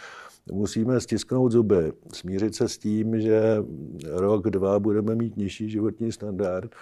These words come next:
A když budeme všichni disciplinovaní, vláda bude snižovat deficity, centrální banka bude dělat svoji práci,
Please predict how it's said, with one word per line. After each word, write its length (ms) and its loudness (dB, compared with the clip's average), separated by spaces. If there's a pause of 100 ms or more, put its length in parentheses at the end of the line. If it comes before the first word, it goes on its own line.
(500)
A 80 2
když 120 0
budeme 300 2
všichni 300 0
disciplinovaní, 880 2
vláda 320 2
bude 240 2
snižovat 400 0
deficity, 600 0
centrální 520 2
banka 360 2
bude 220 2
dělat 240 2
svoji 220 0
práci, 440 -2